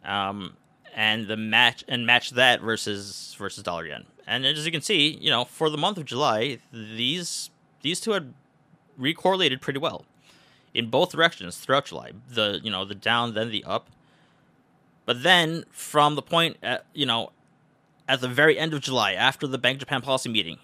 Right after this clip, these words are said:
it's just been a mess. But if you just zoom in over the past, you know, two, three trading days, seems like they're actually starting to regroup from at least the futures angle, okay? So, again, given that,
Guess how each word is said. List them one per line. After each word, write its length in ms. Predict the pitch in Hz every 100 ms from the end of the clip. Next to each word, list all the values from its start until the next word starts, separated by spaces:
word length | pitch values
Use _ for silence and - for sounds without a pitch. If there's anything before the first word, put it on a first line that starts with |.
| -
it's 300 | 107 110 -
just 380 | - 131 - -
been 260 | 135 135
a 120 | 120
mess. 520 | 170 175 - - - - _ _ _ _ _ _ _ -
But 500 | 110 165 156 151 - _ _ -
if 160 | 127
you 160 | 123 117
just 200 | 117 113
zoom 320 | 110 135 143
in 80 | 156
over 120 | 127
the 60 | 120
past, 440 | - 120 - -
you 60 | 120
know, 100 | 104
two, 200 | - 127
three 140 | 123
trading 280 | - 123 131
days, 200 | 147 147
seems 360 | - - 226
like 160 | 208 190
they're 140 | 170
actually 300 | 156 165 180
starting 440 | 156 - 131 135 135
to 260 | - 127
regroup 420 | 107 110 110 101 - _ _ _
from 440 | _ - 113 113 113
at 140 | 92
least 140 | 127 -
the 80 |
futures 340 | 113 151 135 110
angle, 260 | 73 64 -
okay? 240 | - 107 -
So, 400 | - 160 120 120 - _ _ -
again, 300 | 151 131 113
given 380 | 139 160 196 170
that, 320 | 160 131